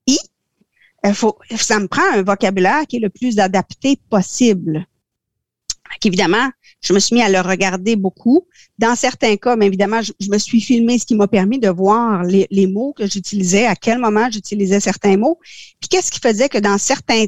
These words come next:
dans certains moments, j'avais plus tendance à réagir émotionnellement à des situations.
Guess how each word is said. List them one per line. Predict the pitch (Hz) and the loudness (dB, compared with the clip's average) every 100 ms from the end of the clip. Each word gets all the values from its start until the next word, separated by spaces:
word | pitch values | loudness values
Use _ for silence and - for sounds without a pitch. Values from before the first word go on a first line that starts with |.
| - | 0
dans | 214 196 | 0 0
certains | 311 - 349 339 | -2 -2 0 2
moments, | 240 220 208 269 - _ _ - | 2 0 0 -2 -8 _ _ -4
j'avais | 214 208 | -2 0
plus | 214 320 - | -2 -4 -2
tendance | 311 247 247 294 | -2 0 0 -2
à | 233 | -2
réagir | 214 202 190 185 208 247 220 | 0 2 2 0 -2 0 0
émotionnellement | 202 190 - 196 185 190 214 208 | 0 -2 0 0 0 0 0 0
à | |
des | 180 175 | -2 -6
situations. | - 185 196 170 - 165 | -8 -8 -4 -2 -2 -6